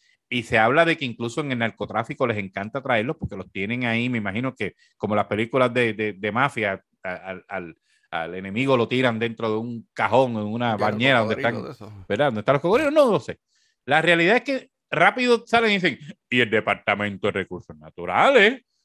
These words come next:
Speaker 1: no le mete mano". Pero, ¿cómo le va a meter mano
Speaker 2: ¿Ellos
Speaker 1: a
Speaker 2: no tienen un
Speaker 1: miles?
Speaker 2: detector de, de caimanes?
Speaker 1: No, pues, sí, lo,
Speaker 2: A ver,
Speaker 1: mira, los
Speaker 2: ahora
Speaker 1: caimanes,
Speaker 2: pip,
Speaker 1: primero
Speaker 2: pip,
Speaker 1: que se
Speaker 2: pip, pip,
Speaker 1: meten,
Speaker 2: pip, pip.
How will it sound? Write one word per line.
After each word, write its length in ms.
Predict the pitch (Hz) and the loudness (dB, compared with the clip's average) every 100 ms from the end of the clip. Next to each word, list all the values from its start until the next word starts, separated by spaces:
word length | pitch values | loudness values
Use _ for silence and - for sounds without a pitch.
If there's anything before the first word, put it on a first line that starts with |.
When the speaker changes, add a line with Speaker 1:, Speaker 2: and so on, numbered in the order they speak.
| _ | _
Speaker 1:
no 240 | 104 107 101 | -4 -2 0
le 120 | 107 | -2
mete 280 | 135 151 190 | -2 -2 0
mano". 280 | 165 113 | 0 -2
Pero, 260 | - 147 - _ _ | -2 -2 -2 _ _
¿cómo 400 | - - 226 269 | -4 2 6 8
le 120 | 277 | 8
va 100 | 226 | 6
a 20 | 185 | 4
meter 340 | 240 247 370 | 0 -2 -2
mano 480 | 233 185 233 269 - _ | 2 2 4 0 -2 _
Speaker 2:
¿Ellos 220 | 123 135 | -4 0
Speaker 1:
a 40 | 208 | 0
Speaker 2:
no 80 | 190 | 0
tienen 120 | 190 | 2
un 40 | 190 | 2
Speaker 1:
miles? 100 | 220 | 4
Speaker 2:
detector 360 | 262 - 240 254 | 2 2 -4 -2
de, 320 | 233 214 202 | -2 -2 -4
de 280 | 202 196 196 | -6 -6 -6
caimanes? 580 | 240 311 349 202 135 - _ | -8 -6 -6 -6 -8 -12 _
Speaker 1:
No, 300 | 135 127 135 - | -6 0 2 2
pues, 140 | 269 | 0
sí, 80 | 269 | -2
lo, 140 | 185 190 | 0 0
Speaker 2:
A 80 | 160 | 2
ver, 80 | |
Speaker 1:
mira, 120 | 190 214 | 4 4
los 80 | 147 | 4
Speaker 2:
ahora 100 | 170 | 2
Speaker 1:
caimanes, 220 | 185 285 | 4 4
Speaker 2:
pip, 40 | |
Speaker 1:
primero 260 | 240 226 277 | 4 4 4
Speaker 2:
pip, 80 | 226 | 4
Speaker 1:
que 80 | 196 | 0
se 40 | |
Speaker 2:
pip, 60 | 175 | 0
pip, 80 | 214 | 0
Speaker 1:
meten, 120 | 254 | -2
Speaker 2:
pip, 80 | 480 | -2
pip. 100 | - | -8